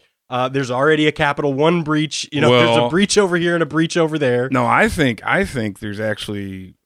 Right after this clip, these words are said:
Speaker 2: I think there's, because of the Equifax breach and, and some of the others, but especially, you know, something that affects half the country, um, I think there's going to be a massive overhaul when it comes to identity theft. There's gonna have to be.
Speaker 1: There has to be.
Speaker 2: Because you could go, if,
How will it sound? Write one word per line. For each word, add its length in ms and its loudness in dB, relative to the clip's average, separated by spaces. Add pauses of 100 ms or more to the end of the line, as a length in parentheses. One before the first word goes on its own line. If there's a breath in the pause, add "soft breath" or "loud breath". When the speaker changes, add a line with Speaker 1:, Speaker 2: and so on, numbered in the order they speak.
(120)
Speaker 2:
I 140 -2
think 220 -4
there's, 320 -8
because 480 -2
of 100 -6
the 120 -8
Equifax 600 -10
breach 300 -12
and, 260 -14
and 240 -12
some 180 0
of 60 0
the 100 0
others, 240 -4
but 120 -18
especially, 840 -4
you 120 -6
know, 120 -4
something 320 -8
that 100 -4
affects 340 -10
half 260 -8
the 80 -14
country, 480 -10 (580)
um, 380 -4
I 240 0
think 380 -6
there's 240 -10
going 240 -6
to 80 -16
be 180 -8
a 40 -10
massive 580 -8
overhaul 680 -8
when 100 -18
it 120 -20
comes 220 -16
to 60 -12
identity 440 -4
theft. 260 -16
There's 160 -14
gonna 180 -8
have 240 -8
to 60 -18
be. 140 -20
Speaker 1:
There 160 -2
has 300 -2
to 100 -6
be. 120 4
Speaker 2:
Because 460 2
you 260 -2
could 240 -8
go, 460 -2
if, 460 -14